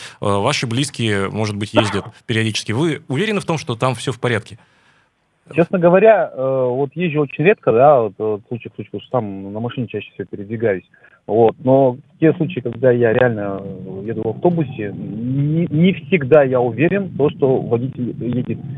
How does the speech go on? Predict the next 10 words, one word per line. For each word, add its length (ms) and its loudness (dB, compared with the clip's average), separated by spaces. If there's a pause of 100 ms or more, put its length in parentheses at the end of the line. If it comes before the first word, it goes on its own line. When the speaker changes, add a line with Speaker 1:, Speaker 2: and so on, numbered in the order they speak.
(160)
Speaker 2:
аккуратно, 560 2
по 240 -6
правилам. 540 4 (120)
Бывает, 460 2
что 320 -2
момент 440 0
лихачества, 680 0
резкие 360 -2
перестра-, 500 0 (180)
перестраивания, 840 2